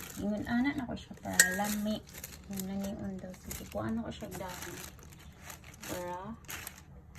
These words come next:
litis lang ni siya. Mm, dagko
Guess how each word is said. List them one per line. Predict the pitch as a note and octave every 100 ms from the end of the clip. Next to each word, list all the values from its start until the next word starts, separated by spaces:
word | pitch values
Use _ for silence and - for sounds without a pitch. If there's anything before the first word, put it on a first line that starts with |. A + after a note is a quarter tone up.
| - - - - - - - - - G#3
litis | A3 - - -
lang | A#3 A3
ni | G#3+
siya. | - - - - - - - - - - - - - -
Mm, | - G#3+ G#3+ G3+ G#3 A3
dagko | A3+ G#3 -